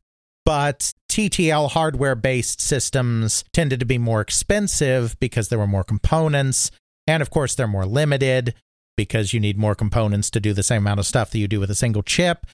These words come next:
So practically speaking, even though there were a couple very early examples of what we would consider microcomputers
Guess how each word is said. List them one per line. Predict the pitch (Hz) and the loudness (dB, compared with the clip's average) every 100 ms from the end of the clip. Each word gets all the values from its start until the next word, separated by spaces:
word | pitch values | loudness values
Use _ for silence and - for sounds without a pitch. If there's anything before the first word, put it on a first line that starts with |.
| _ _ - | _ _ -4
So | - 175 | 0 0
practically | - 247 285 226 185 | 0 0 0 -2 -2
speaking, | 147 - 156 139 151 139 | 0 0 0 0 0 0
even | 135 135 | 0 0
though | 127 | 0
there | 123 | 0
were | 117 120 127 | 0 0 0
a | 127 | -4
couple | - 160 - 139 | -2 -2 0 0
very | 104 139 139 131 | 0 0 2 2
early | 127 120 | 2 0
examples | 113 104 113 107 101 | 0 0 0 0 -2
of | 104 | -2
what | 107 | -2
we | 117 117 | 0 0
would | 110 | 0
consider | - 107 123 110 | -2 0 0 2
microcomputers | 107 104 - 101 113 - 107 101 98 - | 2 0 -2 -4 -2 -2 0 0 0 -2